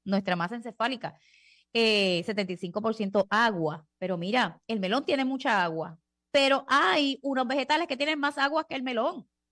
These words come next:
Sí, el pepinillo tiene noven-, es noventa y seis por ciento agua.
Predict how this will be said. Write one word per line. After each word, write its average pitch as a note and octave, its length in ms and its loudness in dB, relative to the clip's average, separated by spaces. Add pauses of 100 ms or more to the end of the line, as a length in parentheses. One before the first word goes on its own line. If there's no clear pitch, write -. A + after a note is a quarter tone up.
(140)
Sí, G3 380 -10
el B3 140 2
pepinillo G#3+ 640 -2 (300)
tiene B3+ 200 0
noven-, A#3+ 540 0
es C4+ 200 -2
noventa G#3+ 640 -2
y F3 100 -6
seis G#3 320 -4
por A#3 220 -2
ciento G#3+ 580 -6 (220)
agua. E3+ 560 -2